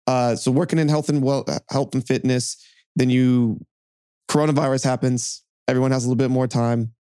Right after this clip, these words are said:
Started looking to crypto. You're like, "Oh my gosh, this is a really cool opportunity.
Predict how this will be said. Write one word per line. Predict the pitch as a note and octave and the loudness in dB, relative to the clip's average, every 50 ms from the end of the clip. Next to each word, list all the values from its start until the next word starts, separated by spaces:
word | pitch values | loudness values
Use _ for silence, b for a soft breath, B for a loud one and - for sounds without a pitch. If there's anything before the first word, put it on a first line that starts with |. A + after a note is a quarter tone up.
| _ | _
Started | - - - B2+ B2+ B2+ | -10 -4 -2 -2 0 0
looking | B2 B2+ A2+ B2+ B2+ | 0 0 0 0 -2
to | B2+ | -2
crypto. | B2 - B2+ A2 - B2 A#2+ | -2 -2 -4 -4 -2 -2 0
You're | A#2+ A#2+ | 0 0
like, | A#2 A#2 - | 0 0 0
"Oh | - A#2 | 0 0
my | A#2+ A#2 | 0 0
gosh, | A#2+ A#2 A#2 - | 0 -2 -2 -2
this | A2+ A2 | -4 -4
is | A#2 | -2
a | A#2 | 0
really | B2 A#2 A2+ | 0 -2 -2
cool | A2+ - A#2 | -2 -2 -4
opportunity. | A#2 - - - D3+ D3+ C#3+ C3+ C#3 C3+ A#2+ A#2 | -4 -4 -2 -2 0 0 2 2 2 0 0 -2